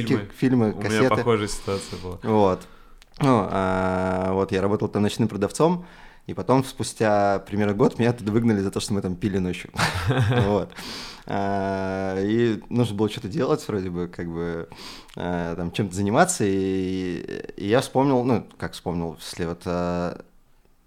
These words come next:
Speaker 1: наверное, на втором семестре в универе я сделал за всех, а, курсовые работы по информатике. Мы там делали на Паскале какую-то фигню, а, т-, типа базы данных такой на Паскале, и я сделал,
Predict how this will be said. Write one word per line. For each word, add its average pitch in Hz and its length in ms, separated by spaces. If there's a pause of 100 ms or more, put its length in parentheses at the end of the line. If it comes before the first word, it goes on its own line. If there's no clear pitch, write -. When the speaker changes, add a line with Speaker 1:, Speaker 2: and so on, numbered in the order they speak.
(640)
Speaker 1:
наверное, 107 240
на 98 40
втором 127 260
семестре 117 420
в - 20
универе 120 540
я 117 220
сделал 113 680 (840)
за 107 160
всех, - 560
а, 101 180
курсовые 120 420
работы 113 320
по - 80
информатике. 98 600 (100)
Мы 90 140
там 95 160
делали 104 340
на 95 600
Паскале 90 1000 (360)
какую-то 95 280
фигню, 131 420 (260)
а, 90 300
т-, - 60 (420)
типа 110 300
базы 92 260
данных 104 420
такой 92 240
на 90 100
Паскале, 87 460
и 87 80
я 98 160
сделал, 98 640